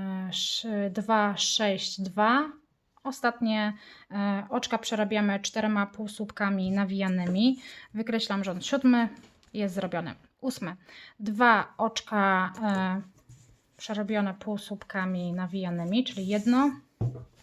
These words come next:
z które składa się z dwóch oczek łańcuszka, drugie.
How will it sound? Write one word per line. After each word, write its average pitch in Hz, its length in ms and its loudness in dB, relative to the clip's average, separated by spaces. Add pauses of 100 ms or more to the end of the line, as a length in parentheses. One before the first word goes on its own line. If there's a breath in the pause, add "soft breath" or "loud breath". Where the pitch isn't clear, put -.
(160)
z - 100 -20
które 208 220 -6
składa 196 300 -6
się 214 140 -4
z 202 40 -4
dwóch 233 380 -2 (140)
oczek 226 280 -6
łańcuszka, 240 600 0 (440 loud breath)
drugie. 220 640 0